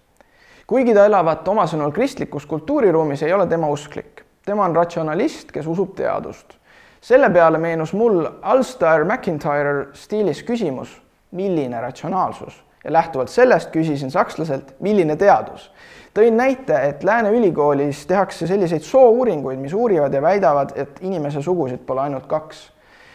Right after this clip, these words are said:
Küsisin, kas tema usub bioloogilisse tõsiasja, et sugusid on kaks.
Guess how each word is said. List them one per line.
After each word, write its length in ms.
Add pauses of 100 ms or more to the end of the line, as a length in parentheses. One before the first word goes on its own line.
(160)
Küsisin, 420
kas 140
tema 220
usub 320
bioloogilisse 600
tõsiasja, 600
et 80
sugusid 380
on 160
kaks. 420